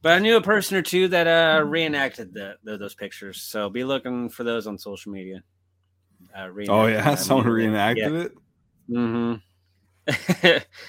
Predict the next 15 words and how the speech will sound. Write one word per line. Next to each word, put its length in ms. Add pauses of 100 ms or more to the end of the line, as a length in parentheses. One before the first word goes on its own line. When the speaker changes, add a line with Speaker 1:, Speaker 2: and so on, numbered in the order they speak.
(500)
Speaker 1:
<laughs> 60
With 140
the 60
finger 320
point 640
and 220
the 280 (100)
questioning 520
life 680 (140)
<laughs> 100
and 480
the 120
deer 300
in 100
headlights. 680